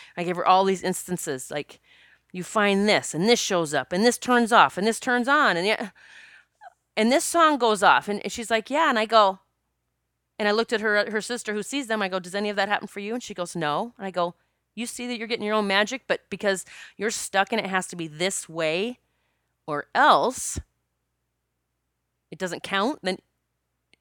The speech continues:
you're just missing all that, all that magical stuff."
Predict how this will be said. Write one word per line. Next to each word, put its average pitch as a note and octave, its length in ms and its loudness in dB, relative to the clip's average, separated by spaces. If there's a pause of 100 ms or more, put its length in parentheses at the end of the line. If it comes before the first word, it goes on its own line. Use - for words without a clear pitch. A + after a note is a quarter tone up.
(100)
you're A#3 180 -12
just B3+ 160 -10
missing B3 220 -6
all A#3 80 0
that, A3 240 -2 (100)
all A3+ 140 0
that A3+ 200 0 (360)
magical B3+ 420 0
stuff." - 520 -12